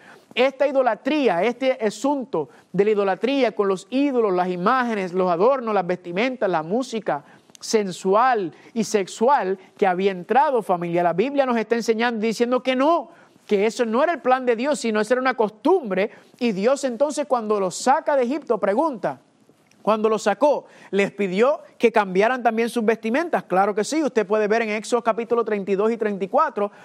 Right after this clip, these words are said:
que cuando Moisés subió al monte, ¿qué ocurrió? El pueblo dice en Éxodo capítulo treinta y dos, treinta y cuatro, empezaron a ¿qué? Dijeron, "Bueno, Moisés parece que murió, vamos a nosotros entonces a adorar a Dios".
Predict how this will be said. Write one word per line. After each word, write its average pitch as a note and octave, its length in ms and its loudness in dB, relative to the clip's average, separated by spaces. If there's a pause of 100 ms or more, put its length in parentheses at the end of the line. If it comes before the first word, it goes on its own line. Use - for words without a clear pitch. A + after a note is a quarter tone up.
(200)
que G#3 140 0
cuando G3+ 320 0
Moisés G3 440 -4
subió G#3+ 280 -2
al A3 80 2
monte, A#3 440 -4
¿qué G3+ 80 0
ocurrió? B3 520 0 (400)
El G3 200 0
pueblo C#4 400 2
dice B3+ 300 -4
en G#3+ 60 -4
Éxodo A#3 280 -2
capítulo A#3 420 -2
treinta A3 280 -4
y - 20 -2
dos, D4 300 0 (200)
treinta G#3+ 240 0
y G#3 40 -6
cuatro, D#4+ 320 2
empezaron A3+ 420 0
a A#3+ 60 -6
¿qué? D#4+ 160 -2
Dijeron, G#3+ 260 0
"Bueno, C4 280 0 (320)
Moisés G#3 440 0
parece B3 340 -2
que B3+ 80 0
murió, C4+ 380 0 (320)
vamos C4+ 340 0
a C4 60 2
nosotros C4+ 540 -2
entonces A#3+ 380 -2
a B3 80 2
adorar A3+ 280 2
a B3 100 2
Dios". D4+ 480 -2